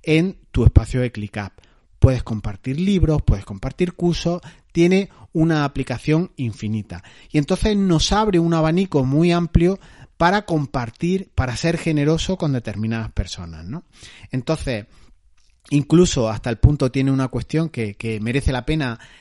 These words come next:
eh, resaltar. Alguien que te haga una consulta, alguien que te haga un planteamiento,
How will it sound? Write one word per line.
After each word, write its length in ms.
eh, 220
resaltar. 720
Alguien 420
que 100
te 100
haga 80
una 200
consulta, 680
alguien 240
que 100
te 80
haga 140
un 60
planteamiento, 720